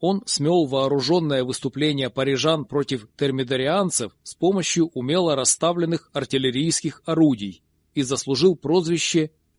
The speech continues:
«генерал Вандемьер». На узких улочках пушечная картечь косила восставших в упор не хуже ещё не изобретённых пулемётов. Брусчатку буквально заливало кровью. Но Наполеона это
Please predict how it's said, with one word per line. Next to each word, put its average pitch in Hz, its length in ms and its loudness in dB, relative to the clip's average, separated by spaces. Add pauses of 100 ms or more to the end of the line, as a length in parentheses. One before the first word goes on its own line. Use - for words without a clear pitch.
«генерал 135 560 0 (100)
Вандемьер». 131 760 0 (760)
На 135 220 -4
узких 165 560 -2
улочках 202 640 -2 (100)
пушечная 143 580 -4
картечь 185 580 0 (140)
косила 185 420 2
восставших 151 680 0
в 123 80 -6
упор 190 440 6
не 131 100 -4
хуже 180 460 0
ещё 139 340 2
не 165 180 2
изобретённых 143 760 2
пулемётов. 147 720 4 (520)
Брусчатку 170 720 -2
буквально 151 580 0
заливало 147 540 2
кровью. 101 600 -2 (640)
Но 127 240 -2
Наполеона 131 800 4
это 170 400 0